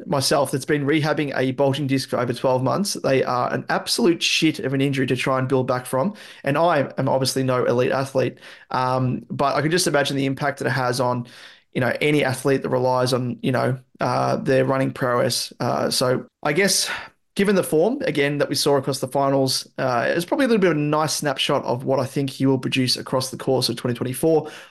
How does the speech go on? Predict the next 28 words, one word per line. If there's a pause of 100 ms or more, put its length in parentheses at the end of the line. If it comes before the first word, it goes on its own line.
Hopefully
can
recapture
that
form. (540)
So
for
me,
it's
a
lock
and
load.
But
again, (340)
it
comes
back
to
that
strategy. (260)
Do
I
potentially
don't
start
with
him?